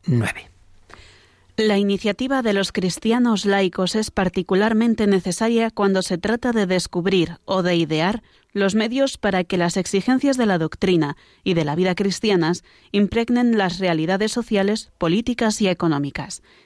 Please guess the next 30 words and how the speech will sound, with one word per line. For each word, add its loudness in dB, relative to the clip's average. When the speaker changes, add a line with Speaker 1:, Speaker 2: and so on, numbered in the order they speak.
Speaker 2:
Esta 0
iniciativa 0
es -2
un 2
elemento 2
normal 0
de -4
la -2
vida -4
de 0
la 0
Iglesia. -4
Speaker 1:
Y 0
cita 0
a -4
continuación 0
un 2
párrafo -2
de -4
un 0
discurso -2
de 0
Pío 2
doce 0
que -2
ya 0
mencionábamos 0
el 0
otro 0
día 0